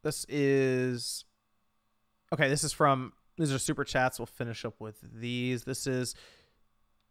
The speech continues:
Bronze Player saying, "Doing a Final Fantasy run for seven through thirteen because I've never played them and the original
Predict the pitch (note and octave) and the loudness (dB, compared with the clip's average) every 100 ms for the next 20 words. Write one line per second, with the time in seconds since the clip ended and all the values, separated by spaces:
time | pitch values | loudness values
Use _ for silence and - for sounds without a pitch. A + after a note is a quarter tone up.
0 | _ _ _ _ _ _ _ _ - C#3+ | _ _ _ _ _ _ _ _ -2 8
1 | E3 D#3 D#3+ D#3+ D#3 D3+ D3 C#3+ C#3 D#3 | 8 10 8 6 6 4 4 4 2 2
2 | D#3+ E3 C#3+ C#3+ D3+ D3+ D#3 C#3 D3 C3 | 2 2 2 4 4 6 4 2 2 4
3 | C#3 C#3+ - B2+ B2 - D3+ D3+ C#3 - | 4 4 0 0 2 2 2 2 -2 0
4 | D#3 - F#3 F3 D3+ C3+ C3 E3+ D#3 G3 | 0 0 -4 0 2 2 2 2 4 4
5 | C3 G2+ A2+ A2+ A#2+ C3 C#3 D3+ | 2 -6 -6 -4 -2 0 0 -2